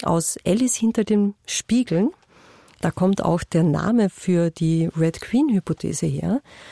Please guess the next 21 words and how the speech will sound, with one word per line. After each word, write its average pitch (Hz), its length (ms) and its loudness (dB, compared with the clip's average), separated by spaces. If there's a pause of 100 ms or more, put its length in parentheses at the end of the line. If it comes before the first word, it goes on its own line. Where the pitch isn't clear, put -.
(300)
Diese 185 180 2
Szene 247 600 0
in - 180 -2
Alice 214 300 -2
hinter 220 200 0
den 180 160 0
Spiegeln 233 480 0
ist - 320 -2
folgende. 165 580 -2 (1900)
Alice 294 540 0 (1080)
möchte 202 360 0
Königin 165 540 0
werden - 300 -4
und 180 100 -2
spricht - 320 -4
darauf 190 320 0
die 185 360 0
Herzkönigin 170 800 -2
an 151 320 -2
und 170 200 -2
sagt, - 460 -8